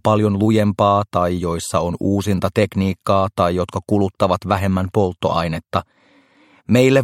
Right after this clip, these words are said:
voi kertoa, kuinka voisimme saada vanhan koslamme ylläpitämiseen käyttämillämme rahoilla joka vuosi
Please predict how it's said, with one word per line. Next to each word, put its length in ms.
voi 320
kertoa, 540
kuinka 300
voisimme 440
saada 400
vanhan 420
koslamme 460
ylläpitämiseen 960
käyttämillämme 640
rahoilla 500
joka 340
vuosi 300